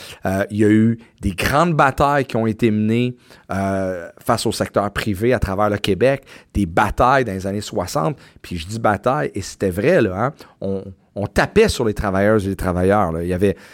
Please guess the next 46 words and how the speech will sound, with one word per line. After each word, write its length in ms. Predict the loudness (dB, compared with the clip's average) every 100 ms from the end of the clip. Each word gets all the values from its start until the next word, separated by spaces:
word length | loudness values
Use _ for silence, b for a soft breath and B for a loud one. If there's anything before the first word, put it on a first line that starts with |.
| B -4
il 60 |
y 40 | -4
avait, 440 | 2 4 4 2
euh, 300 | -2 -4 -4
il 60 | -4
y 40 |
avait 140 | 0 0
du 140 | 0
sang 300 | -2 0 0
qui 120 | -2
coulait 460 | -12 -6 2 4 4
pour, 380 | 2 2 2 -2 B B B
euh, 100 | -6 -4
revendiquer 840 | 2 2 4 0 -2 -4 -2 -2 -4 _ -10
à 120 | -4
travers 480 | -2 2 4 2 0
les 120 | -6
différentes 460 | -6 -4 -2 -2
années. 180 | -2 -2
Puis, 220 | 0 -2 B B B B B
euh, 180 | -4 -4 -2
on 180 | -4 -2
a, 180 | -2 -2
on 140 | -2 0
a, 80 | -2
on 100 | -2
a 60 | 0
réussi 280 | 0 2 2
à 80 | 4
gagner. 460 | 6 4 2 0
Il 60 | -2
y 40 |
a 40 | -2
eu 40 |
des 120 | -2
grands, 340 | -2 0 0 0
il 60 |
y 120 | 0
a 40 | -2
eu 20 |
le 60 | -2
Front 260 | -2 -2
commun, 480 | 2 0 2 2 0 B B B B
euh, 260 | 0 2 0
de 340 | -2 2 4
soixante-douze, 1200 | 4 2 2 2 2 2 4 4 4 -2 -6 -4